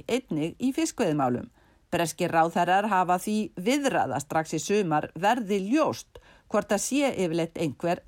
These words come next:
samningsgrundvöllur. Einn undirkafli Brexit-sögunar er viðskiptasamningur Breta og Bandaríkjanna.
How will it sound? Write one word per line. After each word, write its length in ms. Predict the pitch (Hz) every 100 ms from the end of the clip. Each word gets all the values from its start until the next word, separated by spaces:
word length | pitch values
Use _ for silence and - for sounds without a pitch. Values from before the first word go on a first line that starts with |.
| -
samningsgrundvöllur. 1040 | - 320 247 151 - 151 123 131 120 - - _ _ _ _ _ _ _ _ _ _
Einn 380 | - 262 349 - -
undirkafli 800 | 247 285 302 214 - 185 - 185
Brexit-sögunar 960 | - 175 - 165 - 160 139 139 156 190 -
er 220 | 160 160
viðskiptasamningur 880 | 156 151 165 170 170 156 151 151 175
Breta 380 | 160 147 - 143
og 60 |
Bandaríkjanna. 640 | 196 214 165 139 131 120